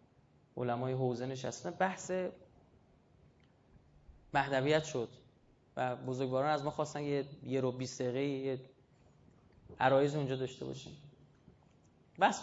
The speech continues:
طولانی شد، دو ساعت طول کشید، بقیه هم صحبت. نه بحث من نه، به بحث کشیده شد. عجب آدمایی اینا.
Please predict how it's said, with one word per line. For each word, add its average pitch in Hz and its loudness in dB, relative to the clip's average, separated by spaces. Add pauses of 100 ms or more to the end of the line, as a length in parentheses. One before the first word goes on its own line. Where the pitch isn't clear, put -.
(140)
طولانی 185 4
شد، 170 -4
دو 170 -2
ساعت 143 -2
طول 131 -10
کشید، - -14 (240)
بقیه 123 -2
هم 127 -2
صحبت. 110 -6 (1800)
نه 180 8
بحث 208 8
من 220 6
نه، 185 6
به 143 2
بحث 165 4
کشیده 156 0
شد. 147 0 (380)
عجب 110 -2
آدمایی 107 -2
اینا. 107 -6